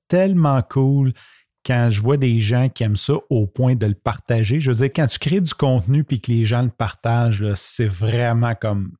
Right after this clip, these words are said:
c'est vraiment gratifiant. Donc, merci Marie-Claude pour ça. Je te suis, euh, vraiment, vraiment reconnaissant. Surtout que c'est venu comme de toi, que t'as juste voulu partager tes balados préférés. C'est comme super cool.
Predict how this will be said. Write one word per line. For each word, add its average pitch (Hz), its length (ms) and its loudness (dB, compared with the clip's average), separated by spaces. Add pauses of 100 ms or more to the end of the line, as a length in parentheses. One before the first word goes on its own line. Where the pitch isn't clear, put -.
(200)
c'est - 220 -4
vraiment 117 420 0
gratifiant. 107 920 -4
Donc, 107 320 -6 (340)
merci 147 420 0
Marie-Claude 123 560 0
pour 120 180 -6
ça. 131 280 0
Je 107 240 -2
te 113 160 -2
suis, - 420 -2 (160)
euh, 113 140 0
vraiment, 127 500 0
vraiment 117 320 -2
reconnaissant. 113 720 -2 (380)
Surtout 131 320 -4
que - 60 -8
c'est 120 160 0
venu 123 240 0
comme 104 380 -4
de 110 140 0
toi, 120 560 -2
que - 80 -14 (280)
t'as 117 120 0
juste 104 260 -2
voulu 113 220 0
partager 113 580 -4
tes 113 200 -4
balados 110 460 -2
préférés. 104 520 -6
C'est - 160 -8
comme 104 260 -4
super 104 520 -4
cool. 170 260 0